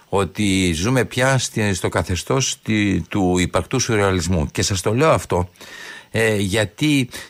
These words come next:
στην πραγματικότητα παρατηρώ ότι γύρω μας γίνεται ένα, ένα περίεργο πράγμα. Ε,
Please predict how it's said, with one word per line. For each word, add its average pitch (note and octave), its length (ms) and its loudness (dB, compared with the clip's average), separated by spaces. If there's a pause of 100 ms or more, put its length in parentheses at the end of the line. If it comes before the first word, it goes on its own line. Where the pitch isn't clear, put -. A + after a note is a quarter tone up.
στην - 240 -4
πραγματικότητα G#2+ 720 0 (420)
παρατηρώ A#2 680 0 (280)
ότι A#2+ 240 -2
γύρω E3 240 0
μας A#3+ 140 4
γίνεται B3+ 280 2
ένα, A3+ 280 4
ένα C4+ 180 4
περίεργο F#3+ 520 4
πράγμα. F2 500 -2
Ε, - 120 -10